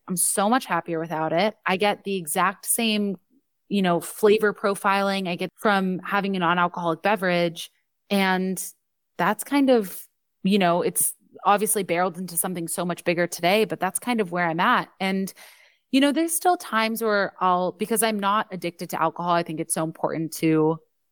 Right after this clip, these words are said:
kind of, you know, show the distinction between me as a sober, curious person, someone who chose to stop drinking versus someone who has a necessity to stop drinking. There's times where I'll take sips of,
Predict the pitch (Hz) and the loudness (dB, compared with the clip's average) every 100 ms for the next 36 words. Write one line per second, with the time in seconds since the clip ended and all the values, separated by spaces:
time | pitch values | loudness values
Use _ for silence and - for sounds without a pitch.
0 | _ _ - 185 170 170 - _ 160 180 | _ _ -4 0 0 -4 -16 _ -4 -2
1 | 151 143 _ - - 180 165 156 - 170 | -2 -6 _ -6 0 2 2 0 0 0
2 | 170 - 185 185 180 170 170 170 170 165 | -2 0 0 0 -2 -2 2 2 2 0
3 | - 175 170 180 170 170 - 208 202 - | 0 0 0 0 0 -2 2 2 2 0
4 | 196 190 196 185 180 165 170 - 180 165 | -2 -2 -2 -2 -2 -2 -4 -4 -2 -2
5 | 180 170 147 - 175 180 170 165 165 165 | -2 -2 -2 0 -2 0 0 0 0 0
6 | - 165 165 170 165 170 160 - 170 165 | 2 2 0 0 2 2 2 0 -2 0
7 | - 156 - 180 180 170 190 185 202 202 | 0 0 0 0 -2 0 -2 -2 -4 -2
8 | 214 220 226 233 - _ _ _ - 254 | 0 0 0 -4 -14 _ _ _ 4 4
9 | 254 247 240 247 247 208 190 - 190 - | 4 2 2 2 2 2 2 0 -4 0
10 | 214 - 214 202 | -2 2 2 2